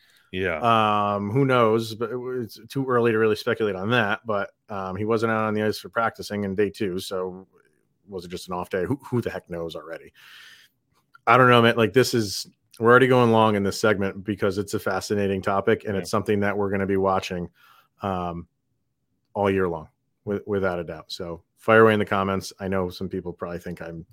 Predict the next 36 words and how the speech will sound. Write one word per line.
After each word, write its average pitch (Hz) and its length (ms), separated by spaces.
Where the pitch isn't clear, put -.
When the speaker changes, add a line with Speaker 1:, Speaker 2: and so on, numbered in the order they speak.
Speaker 2:
a 113 60
lunatic, 113 460
but 98 300
Speaker 1:
<laughs> - 20
Speaker 2:
uh, 185 60
it's, 95 380
uh, 65 160
I 98 80
don't 165 140
want 208 140
him 165 60
to 127 60
go. 165 380
Speaker 1:
I 117 100
don't 170 180
either. 147 300
Speaker 2:
But 98 360
it, 101 280
it 101 260
kinda 87 240
would, 85 280
would 101 240
make 110 180
sense. 139 280
If - 100
you 101 80
can't 127 260
sign 127 240
him, 156 240
this 101 220
is 110 80
where 120 140
the 120 80
business 123 320
comes 104 280
in. 85 160